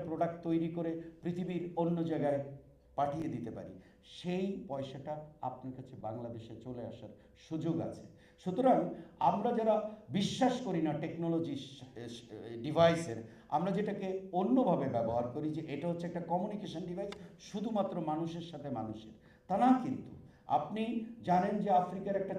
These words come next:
ছোট বাচ্চা কয়েকটা ছবি তুলে সে ডিভাইসের মাধ্যমে পাঠিয়ে দিয়েছে আমেরিকার একটা জায়গায়। এখন বাচ্চাটা বসে বসে millions of millions of টাকা কামাচ্ছে, because তার প্রতিটা ছবি ওখানে বিক্রি হচ্ছে।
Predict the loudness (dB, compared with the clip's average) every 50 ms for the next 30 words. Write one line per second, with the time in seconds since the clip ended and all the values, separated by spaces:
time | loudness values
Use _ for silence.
0 | -4 -4 -4 -2 2 2 4 4 2 0 -4 -6 -6 -6 -8 -10 -14 -18 -20 -20
1 | -4 2 2 4 4 2 0 -4 -4 0 4 4 4 4 4 2 0 0 0 2
2 | 2 2 2 0 -2 -6 -10 -14 -14 -10 -6 -4 0 2 2 2 4 2 2 0
3 | -2 -2 -2 -2 -2 -2 -4 -4 -4 -2 -2 -4 -6 -8 -12 -6 -2 0 0 2
4 | 2 0 0 0 0 2 0 0 0 -2 -4 -8 -8 -8 -10 -14 -10 -4 -2 -2
5 | -2 -2 -2 -4 -6 -6 -6 -6 -6 -6 -6 -4 -4 -4 -4 -4 -6 -8 -10 -12
6 | -16 -18 -20 -20 -12 -2 2 4 4 4 4 2 2 2 2 6 8 8 8 8
7 | 4 -2 -4 -2 0 0 0 0 0 -2 -2 -4 -4 -4 -4 -4 -4 -4 -2 -2
8 | 0 0 2 4 4 6 6 6 4 2 0 -2 -2 0 0 0 0 0 -2 -2
9 | -4 -6 -8 -10 -12 -16 -20 -12 -4 -2 0 0 0 0 -2 -2 -2 -4 -4 -4
10 | -6 -8 -10 -10 -10 -12 -14 -18 -14 -4 -2 0 2 4 4 4 4 4 0 -4
11 | -10 -12 -6 -2 0 0 0 0 -2 -2 -2 0 0 0 0 0 0 -2 -2 -2
12 | -2 -4 -6 -10 -10 -2 0 0 0 2 2 2 2 4 2 2 0 -2 -6 -8
13 | -8 -8 -8 -10 -12 -16 -18